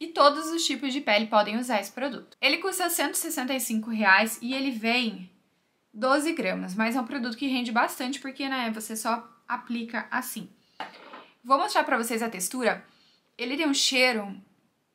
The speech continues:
bem de mato, sabe? Cheiro de mato. Eu gosto bastante. Eu sei que tem ma-,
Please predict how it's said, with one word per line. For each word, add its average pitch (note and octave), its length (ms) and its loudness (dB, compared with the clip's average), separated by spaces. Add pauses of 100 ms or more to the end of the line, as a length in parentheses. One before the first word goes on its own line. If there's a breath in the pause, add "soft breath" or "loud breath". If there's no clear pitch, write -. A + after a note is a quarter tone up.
(240)
bem A#3 800 0
de B3+ 140 0
mato, G#3+ 360 6
sabe? - 380 0
Cheiro F3 260 -8
de F3 120 -10
mato. G3 440 0 (120)
Eu B3+ 240 0
gosto F#3 360 2
bastante. F#3+ 520 -4
Eu F#3+ 40 -14
sei G3+ 180 -8
que G3+ 60 -16
tem A3+ 120 -2
ma-, G#3+ 260 0